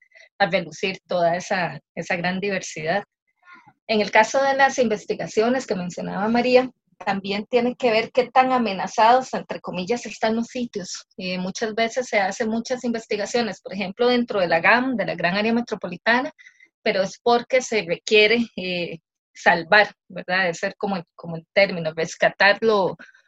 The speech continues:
los sitios arqueológicos antes de que vayan a poder ser alterados o destruidos por la construcción inminente de alguna obra, pero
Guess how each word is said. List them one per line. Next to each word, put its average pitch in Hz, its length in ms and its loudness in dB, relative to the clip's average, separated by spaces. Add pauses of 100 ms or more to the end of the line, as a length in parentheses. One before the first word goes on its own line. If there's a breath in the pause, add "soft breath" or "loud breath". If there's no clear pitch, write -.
(140)
los 185 180 -8
sitios 214 340 -4
arqueológicos 226 640 -2
antes 190 280 -4
de 156 120 -4
que - 140 -4
vayan 165 380 2
a 196 380 0
poder 170 260 0
ser 202 220 -2
alterados 208 640 0
o 165 80 -4
destruidos 165 520 -6
por 208 120 -4
la 170 100 -4
construcción - 720 -10
inminente 190 440 -4
de 190 80 -2
alguna 175 460 -4
obra, 208 340 0
pero 156 460 -2